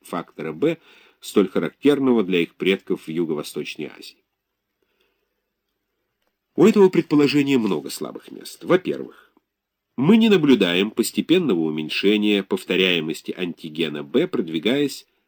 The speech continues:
с запада на восток через область Микронезии или Меланезии.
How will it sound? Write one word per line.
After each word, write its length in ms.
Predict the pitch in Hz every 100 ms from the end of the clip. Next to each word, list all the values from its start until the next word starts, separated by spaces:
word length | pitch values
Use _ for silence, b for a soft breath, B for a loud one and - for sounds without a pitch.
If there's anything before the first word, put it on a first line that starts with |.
| _
с 80 | 82
запада 480 | 82 104 107 85 87
на 100 | 82
восток 480 | 76 - - 165 -
через 420 | - 85 76 -
область 480 | 104 127 127 120 -
Микронезии 880 | 107 104 110 98 90 87 95 104 98
или 220 | 85 98
Меланезии. 680 | 95 85 76 65 - -